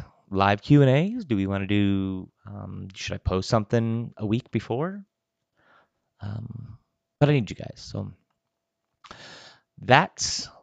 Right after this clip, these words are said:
what's going on. Oh, and, uh, fuck, I forgot about this one. Oh, I didn't forget, but, um, uh, so if you guys haven't listened, um, and by, <laughs> by statistics, you guys have listened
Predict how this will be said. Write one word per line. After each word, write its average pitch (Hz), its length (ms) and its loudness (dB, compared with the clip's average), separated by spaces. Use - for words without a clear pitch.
what's 131 160 -8
going 131 140 0
on. - 100 -4
Oh, 202 180 10
and, 131 240 0
uh, 120 380 8
fuck, 320 260 8
I 127 60 8
forgot 156 220 4
about 120 200 6
this 165 180 6
one. 104 120 -2
Oh, 104 40 4
I 101 60 4
didn't 95 160 2
forget, 98 320 -4
but, 95 200 -4
um, 104 440 -6
uh, 107 280 -12
so 123 580 4
if 123 120 -6
you 117 60 0
guys 123 200 6
haven't 139 260 6
listened, 147 540 2
um, 113 440 -2
and 113 320 -2
by, 113 340 2
<laughs> - 240 -10
by 131 200 4
statistics, - 540 2
you 147 60 0
guys 156 180 8
have 135 260 6
listened 131 380 2